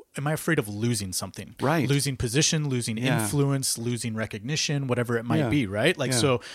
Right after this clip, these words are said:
Speaker 1: so as someone who's written a couple of books and who's done some speaking and stuff, recognizing that people of color don't get the same opportunities
Speaker 2: That's
Speaker 1: to write
Speaker 2: right.
Speaker 1: books
Speaker 2: Hmm.
Speaker 1: or to have speaking engagements. So there's this sense in, in order for th-, somebody else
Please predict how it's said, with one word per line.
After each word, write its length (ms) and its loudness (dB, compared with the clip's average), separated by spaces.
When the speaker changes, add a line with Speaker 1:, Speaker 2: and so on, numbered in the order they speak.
Speaker 1:
so 240 0
as 120 0
someone 220 0
who's 180 0
written 220 -4
a 60 -4
couple 260 -4
of 160 -8
books 400 0
and 460 -6
who's 500 -6
done 140 -6
some 140 -8
speaking 340 -6
and 100 -8
stuff, 280 -8
recognizing 580 -6
that 140 -10
people 240 -4
of 80 -10
color 220 -2
don't 160 -8
get 100 -10
the 60 -8
same 260 -4
opportunities 500 -8
Speaker 2:
That's 140 -4
Speaker 1:
to 60 -4
write 160 0
Speaker 2:
right. 60 -4
Speaker 1:
books 320 -2
Speaker 2:
Hmm. 240 -2
Speaker 1:
or 160 0
to 320 -4
have 160 -4
speaking 320 -6
engagements. 580 -8
So 200 2
there's 220 4
this 120 2
sense 260 0
in, 200 -4
in 120 -4
order 240 4
for 180 -2
th-, 180 -10
somebody 500 -4
else 400 -2